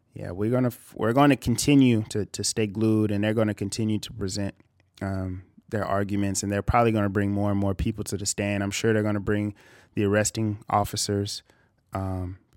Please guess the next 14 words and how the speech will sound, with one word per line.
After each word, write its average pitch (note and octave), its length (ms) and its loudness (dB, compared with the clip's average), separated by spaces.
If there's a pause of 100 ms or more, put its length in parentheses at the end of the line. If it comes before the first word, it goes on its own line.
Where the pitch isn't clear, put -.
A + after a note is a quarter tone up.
(160)
I'm - 80 -14
sure G#2 300 0
if G2 120 -6
the G#2+ 80 -6
driver G2+ 800 0
was G2 280 -6 (200)
a G2 80 -12
part G#2 260 0
of G2 120 -4
the G2 160 -4
altercation, G#2 640 -4
they're G2 100 -4
gonna F#2 200 -6
bring, G2 420 -6